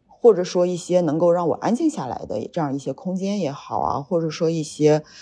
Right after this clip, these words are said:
呃，一些具体的东西。包括你看书店，像我们会做一些这种，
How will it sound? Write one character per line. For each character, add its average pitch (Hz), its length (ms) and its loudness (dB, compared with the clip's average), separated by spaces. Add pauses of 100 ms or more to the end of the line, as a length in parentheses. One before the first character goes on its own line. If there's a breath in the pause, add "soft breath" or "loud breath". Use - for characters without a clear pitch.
(280 loud breath)
呃， 131 160 2
一 123 80 2
些 143 180 2
具 165 200 -2
体 - 160 -8
的 127 100 0
东 165 240 4
西。 - 380 -6 (560 loud breath)
包 214 120 10
括 214 220 4
你 143 100 2
看 175 200 -2
书 190 160 -4
店， 190 200 4
像 - 480 -2 (200)
我 147 160 6
们 127 200 2
会 185 160 2
做 175 240 6
一 156 80 6
些 156 280 2
这 165 160 0
种， - 500 0